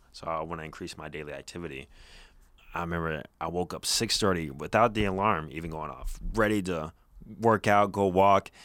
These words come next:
But after the first week, you know, it's like, "Damn, okay. So let's set an alarm, seven." Uh, alarm hit. I was like, "Damn, last week I was waking up at six A M ready,"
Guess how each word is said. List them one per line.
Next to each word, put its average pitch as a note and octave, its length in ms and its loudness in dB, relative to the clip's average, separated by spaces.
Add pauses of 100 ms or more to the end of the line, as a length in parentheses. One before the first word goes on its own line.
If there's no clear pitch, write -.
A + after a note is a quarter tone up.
(600)
But F2 100 0
after C3 180 0
the A#2+ 80 0
first C3 300 2
week, G2+ 300 2
you G2+ 100 -2
know, D#2 160 -8
it's E2 220 -10
like, G1+ 140 -20
"Damn, D2+ 180 -14
okay. C#3+ 360 -18 (760)
So G#2 240 -2
let's B2+ 140 4
set D#3+ 200 6
an D3+ 100 8
alarm, A#2+ 500 6 (260)
seven." G#2+ 560 2 (520)
Uh, F2+ 360 -2
alarm F#2 260 -2
hit. G2 340 -4
I F2+ 120 -10
was F#2+ 80 -8
like, D2+ 120 -10
"Damn, F2+ 160 -4
last G#2+ 300 0
week F#2+ 140 -6
I E2 60 -6
was E2+ 120 -6
waking G2 240 -2
up E2+ 100 -2
at - 60 -6
six - 240 -2
A A2+ 60 0
M G2 180 2
ready," A2+ 340 4